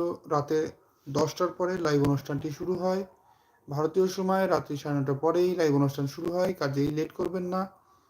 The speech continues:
সরাসরি এসে হাজির হয়ে, সংযুক্ত হয়ে লাইভ অনুষ্ঠানে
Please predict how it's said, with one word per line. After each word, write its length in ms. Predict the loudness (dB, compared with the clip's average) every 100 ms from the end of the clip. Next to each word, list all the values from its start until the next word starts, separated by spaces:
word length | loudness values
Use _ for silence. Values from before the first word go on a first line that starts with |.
| _
সরাসরি 680 | -2 4 4 4 0 0 -2
এসে 520 | -4 -6 -4 -4 -4 -8 _ _
হাজির 340 | -4 -2 -2
হয়ে, 200 | -4 -6
সংযুক্ত 480 | -4 -4 -2 -2 -4
হয়ে 300 | 0 0 0 -6 _ _ _ 0
লাইভ 380 | 2 4 4 4
অনুষ্ঠানে 480 | 2 0 -4 -6